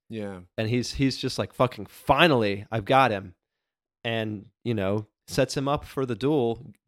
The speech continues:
Speaker 2: puts a pistol in his belt. Quigley's just been dragged, like, a mile, dragged by a rope on a horse. You know, he's really beaten up.
Speaker 1: Man, that horse dragging scene, all I can think of while he's getting dragged, like, across the field or whatever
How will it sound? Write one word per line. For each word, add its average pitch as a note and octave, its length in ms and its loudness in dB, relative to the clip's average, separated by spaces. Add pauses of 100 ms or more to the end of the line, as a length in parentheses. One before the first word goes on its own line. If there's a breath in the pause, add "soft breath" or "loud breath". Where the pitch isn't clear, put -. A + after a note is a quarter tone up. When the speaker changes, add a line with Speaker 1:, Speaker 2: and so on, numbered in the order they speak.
(120)
Speaker 2:
puts D3+ 200 2
a C3 60 -4
pistol D3 300 0
in C3+ 60 -4
his A#2 120 -6
belt. A#2 420 0
Quigley's D3+ 340 0
just D3 180 -6
been B2+ 180 -4
dragged, A#2 440 0
like, A2+ 180 -2
a A2+ 60 -6
mile, G#2 680 -2 (260)
dragged A#2+ 320 2
by A2+ 140 2
a G#2 80 0
rope A2 260 0
on G#2+ 80 -2
a G2 60 -6
horse. G#2 540 -2 (200)
You G#2 80 -6
know, G2+ 60 -4
he's A#2+ 200 -2
really A2+ 240 2
beaten G#2 280 -2
up. G2+ 280 -6 (1120 soft breath)
Speaker 1:
Man, D3 160 -4
that D#3+ 140 -2
horse C3+ 220 0
dragging G#2 340 -6
scene, G#2 240 -8
all G2 180 -4
I A#2 80 -4
can G2+ 180 -10
think F#2+ 220 -14
of F2 380 -12 (340)
while G#2 140 -8
he's G2 140 -10
getting - 180 -12
dragged, G2 460 -8
like, F2+ 140 -8
across F2+ 400 -10
the F#2 120 -14
field F2 460 -12
or G#2+ 60 -14
whatever F2+ 340 -10